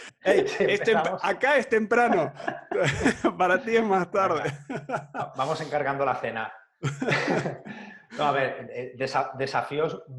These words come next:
Speaker 2: muchísimos, muchísimos. O sea, a día de hoy, eh, tenemos desafíos, eh, por la situación que estamos viviendo y que vamos a vivir.
Speaker 1: Claro.
Speaker 2: Esto no se va a acabar ni en tres meses, ni en seis
Speaker 1: Mm,
Speaker 2: meses,
Speaker 1: mm.
Speaker 2: ni, ni, ni, ni en dos años,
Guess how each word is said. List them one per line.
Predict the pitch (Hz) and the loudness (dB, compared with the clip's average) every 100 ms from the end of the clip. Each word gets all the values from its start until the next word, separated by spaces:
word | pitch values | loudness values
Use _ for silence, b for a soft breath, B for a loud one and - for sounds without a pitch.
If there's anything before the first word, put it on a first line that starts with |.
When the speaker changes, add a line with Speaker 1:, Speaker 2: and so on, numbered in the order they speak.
| 131 | -14
Speaker 2:
muchísimos, | 135 120 - 123 - 98 95 - _ _ _ _ | -14 -16 -10 -12 -12 -18 -20 -20 _ _ _ _
muchísimos. | 117 117 - 131 123 101 92 - _ | -20 -20 -14 -14 -14 -16 -20 -20 _
O | |
sea, | - 101 98 95 - - _ _ _ _ _ _ _ - | -14 -8 -6 -6 -8 -18 _ _ _ _ _ _ _ -12
a | 117 | -4
día | 143 160 | -2 0
de | 123 | 0
hoy, | 190 - | 0 -2
eh, | - 104 101 104 107 | -6 -10 -10 -12 -12
tenemos | 120 120 | -12 -10
desafíos, | 120 117 107 147 170 165 - | -10 -8 -10 -6 -4 -4 -4
eh, | 117 110 104 - | -10 -8 -12 -12
por | |
la | 110 | -14
situación | - 104 - 123 | -14 -16 -16 -12
que | |
estamos | 113 120 120 | -12 -10 -10
viviendo | 113 110 131 135 | -12 -12 -10 -10
y | |
que | - | -10
vamos | 113 131 127 127 | -8 -8 -8 -12
a | |
vivir. | 98 117 156 - - _ _ _ | -12 -8 -6 -8 -12 _ _ _
Speaker 1:
Claro. | - 110 | -10 -10
Speaker 2:
Esto | 110 | -10
no | 113 | -14
se | 113 113 | -14 -16
va | |
a | |
acabar | 113 113 123 120 | -8 -4 -4 -4
ni | |
en | 113 107 | -10 -8
tres | 120 110 | -10 -6
meses, | 135 - 131 | -8 -8 -12
ni | 117 | -14
en | |
seis | - 123 117 | -16 -16 -8
Speaker 1:
Mm, | |
Speaker 2:
meses, | 131 139 143 | -8 -6 -6
Speaker 1:
mm. | 117 | -8
Speaker 2:
ni, | 117 - | -12 -18
ni, | 117 _ _ | -20 _ _
ni, | 110 107 117 | _ -20 -20
ni | _ | _
en | 107 | -16
dos | 120 113 | -12 -8
años, | 117 117 143 151 | -8 -8 -12 -14